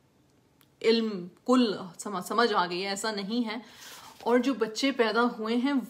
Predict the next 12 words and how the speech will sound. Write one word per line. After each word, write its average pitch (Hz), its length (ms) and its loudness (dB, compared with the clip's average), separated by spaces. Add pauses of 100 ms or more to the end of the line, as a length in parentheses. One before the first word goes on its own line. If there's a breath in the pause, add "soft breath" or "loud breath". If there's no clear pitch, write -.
वो 285 460 -2 (340 soft breath)
हमारे 220 380 2
वक्तों 202 480 0
से 254 160 0
different 214 460 -6
हैं, 254 180 0
वो 220 260 0
हमारे 208 360 -2
माहौल 180 460 -2
से 202 160 -2
different - 480 -12
हैं, - 300 -20